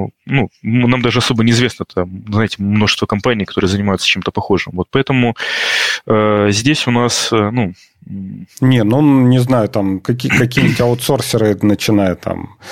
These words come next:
Speaker 2: российские, белорусские, индусские, да, ты приходишь к ним, говоришь: «Напишите мне базу данных». Они: «Ща,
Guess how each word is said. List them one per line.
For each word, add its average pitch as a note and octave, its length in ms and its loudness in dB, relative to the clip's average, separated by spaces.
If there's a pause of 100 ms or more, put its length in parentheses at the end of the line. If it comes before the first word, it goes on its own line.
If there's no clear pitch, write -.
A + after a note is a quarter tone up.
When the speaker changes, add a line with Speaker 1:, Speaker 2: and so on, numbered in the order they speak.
(260)
Speaker 2:
российские, A#2 600 2
белорусские, G#2+ 680 0
индусские, G#2+ 580 2
да, A#2 260 0
ты A#2 200 -2
приходишь - 480 -2
к - 80 -6
ним, G2 100 2
говоришь: F#2+ 300 0
«Напишите C3+ 380 0
мне A2 140 4
базу F#2+ 300 0
данных». F#2 380 -2
Они: G2+ 360 -2 (200)
«Ща, G3+ 580 2